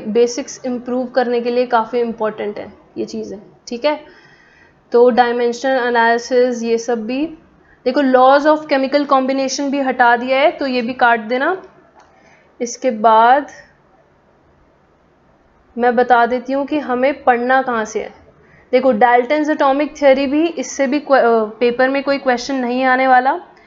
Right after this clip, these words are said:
ठीक है? तो start कहाँ से करना है? Atomic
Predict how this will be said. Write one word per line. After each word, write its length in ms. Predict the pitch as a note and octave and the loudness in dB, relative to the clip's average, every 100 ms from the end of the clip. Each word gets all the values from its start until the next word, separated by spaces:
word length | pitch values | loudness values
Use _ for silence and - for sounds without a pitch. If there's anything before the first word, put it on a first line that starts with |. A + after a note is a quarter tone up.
| _ _ | _ _
ठीक 180 | C4 C4 | -6 2
है? 160 | E4 - - - _ | 2 2 -12 -20 _
तो 100 | C4+ | -6
start 400 | C4+ - B3 C4 | -4 0 2 2
कहाँ 180 | C#4+ C#4+ | 0 -2
से 120 | D4+ | -2
करना 280 | D4 C#4 C4+ | -2 0 0
है? 160 | E4 G4+ - _ - | -2 -6 -12 _ -2
Atomic 600 | B3 C4+ C4+ C#4 E4 | 2 4 4 2 -2